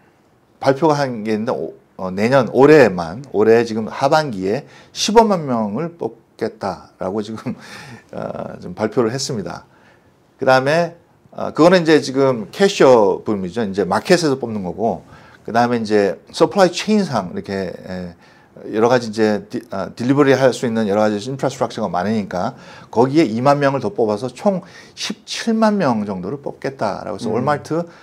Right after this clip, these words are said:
Speaker 1: 저는 물론 좋아하지 않으신 분들이 있는데 저만큼 월마트에, 에 보면은 경제학자들이 다 있죠.
Speaker 2: 음.
Speaker 1: 그러니까 미국 경제가 어떻게 가고 있습니까?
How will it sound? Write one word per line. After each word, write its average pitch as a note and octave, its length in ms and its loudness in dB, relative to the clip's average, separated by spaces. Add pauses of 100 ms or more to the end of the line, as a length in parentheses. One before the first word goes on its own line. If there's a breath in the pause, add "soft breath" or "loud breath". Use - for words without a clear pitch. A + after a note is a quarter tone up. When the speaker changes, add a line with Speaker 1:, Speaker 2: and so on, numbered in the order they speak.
(180 loud breath)
Speaker 1:
저는 A2+ 380 -4
물론 B2 340 2 (400 loud breath)
좋아하지 D3+ 460 4
않으신 C#3 560 -4
분들이 B2+ 260 -6
있는데 G2 500 -4 (200 soft breath)
저만큼 G#3 600 2 (100)
월마트에, B2 760 2
에 A2+ 80 6
보면은 A#2 320 -4
경제학자들이 E3+ 680 -2
다 A2 220 -6 (280)
있죠. D#3+ 520 0
Speaker 2:
음. G#2+ 340 -6
Speaker 1:
그러니까 A#2+ 300 0 (560 loud breath)
미국 D#3 340 2
경제가 C#3 340 4
어떻게 G#2+ 360 2
가고 F#2+ 240 -6
있습니까? D#2+ 560 -14